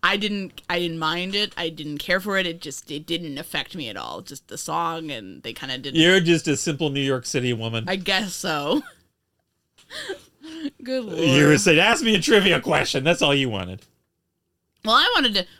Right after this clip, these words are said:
Speaker 1: I mean, feels like this, this story weirdly touched upon a bunch of your interests because you have, you have the, the, the sad Frank Sinatra <laughs> ending,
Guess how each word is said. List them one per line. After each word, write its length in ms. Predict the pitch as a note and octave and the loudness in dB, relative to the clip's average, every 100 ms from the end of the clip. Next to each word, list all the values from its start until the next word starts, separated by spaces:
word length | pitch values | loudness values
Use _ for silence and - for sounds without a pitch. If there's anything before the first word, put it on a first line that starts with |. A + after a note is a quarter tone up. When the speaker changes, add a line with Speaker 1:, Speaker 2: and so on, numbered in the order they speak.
| _ | _
Speaker 1:
I 60 | A#3+ | -2
mean, 220 | C#4 B3+ | 0 0
feels 280 | D#4+ A4+ F4+ | 2 2 2
like 140 | C#4+ | -2
this, 280 | A#3+ C#4 - F#3+ E3 _ _ | -2 -2 -4 -8 -14 _ _
this 180 | C4+ F4 | -2 -2
story 360 | - D4+ C4 A#3 | -2 0 0 0
weirdly 420 | G3+ G#3+ A#3 A3 | -4 -4 -4 -6
touched 340 | - A3 G#3+ | -2 -2 -2
upon 340 | A3 - G3 F#3+ | -6 -2 0 0
a 40 | |
bunch 260 | F3+ F3+ F3+ | 0 -2 -2
of 60 | |
your 360 | D#3+ D#3 G3 C#4 | -8 -2 0 0
interests 600 | - D3 - C3+ F#3+ - - _ _ _ | 0 -8 -6 -8 -8 -10 -14 _ _ _
because 460 | A3 A3+ F#3+ F3+ - | -4 0 0 0 -6
you 240 | G3 G3+ | -4 -4
have, 580 | G3 F#3+ F3+ F3 E3+ F3 - _ _ _ _ | 0 2 4 2 -2 -8 -14 _ _ _ _
you 220 | G#3 G3 | -2 0
have 320 | G#3 F3 F3 E3 | 2 2 2 -4
the, 400 | - F3 E3 D#3 | -4 0 0 -2
the, 280 | - F3 E3 | -4 -2 -2
the 140 | - E3+ | -4 -8
sad 400 | - G3 F3+ F#3 | 0 2 2 0
Frank 280 | - F3+ F3 | -2 -2 -2
Sinatra 580 | F#3 E3+ F#3 A3 C4 - | -2 2 2 4 2 2
<laughs> 40 | |
ending, 540 | F#3 F#3 F#3 G3 B3 | 0 0 0 -2 -2